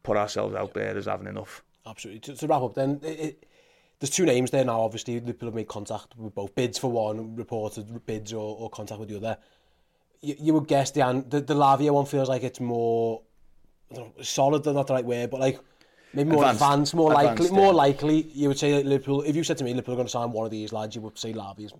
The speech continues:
Speaker 2: feels
Speaker 1: Mm.
Speaker 2: more. And it does, 'cause it, it, by all accounts, there's big, there's another big going in. Would you, is that fair to say?
Speaker 1: Yeah, I think so. I think, look, he's been, he's been trailed for a long time, hasn't he, as, as, as a Liverpool signing? And it's two bids in for the player.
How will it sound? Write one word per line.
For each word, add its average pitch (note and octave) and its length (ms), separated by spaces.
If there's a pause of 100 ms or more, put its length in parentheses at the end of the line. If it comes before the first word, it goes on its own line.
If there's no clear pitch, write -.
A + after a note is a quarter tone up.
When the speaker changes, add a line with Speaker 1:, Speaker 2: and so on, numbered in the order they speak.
Speaker 2:
feels A#2 260
Speaker 1:
Mm. C3 120
Speaker 2:
more. A2 360 (500)
And C3 100
it B2+ 60
does, C3 120
'cause B2 140
it, C3 140
it, C#3 220
by C3+ 120
all A#2 100
accounts, A2 260
there's A2 180
big, G#2 240
there's A#2 120
another A2+ 240
big G2 180
going G#2+ 260
in. A2+ 120
Would A2+ 140
you, - 100
is - 80
that A2+ 80
fair A#2 160
to - 40
say? B2+ 120
Speaker 1:
Yeah, B2+ 200
I G#2+ 40
think G#2+ 200
so. A2+ 120
I B2+ 60
think, C#3+ 160
look, C#3 180
he's G#2+ 120
been, G2+ 280
he's G#2 120
been G2+ 100
trailed G2 400
for G2+ 80
a G2+ 60
long G2 160
time, G2+ 260
hasn't G2+ 200
he, G#2+ 60
as, G2+ 160
as, G2 240
as G2+ 200
a G2+ 40
Liverpool G2 320
signing? G2+ 360
And F#2 160
it's - 300
two A#2 240
bids G#2 260
in A2 140
for G#2+ 100
the G2 100
player. G2+ 360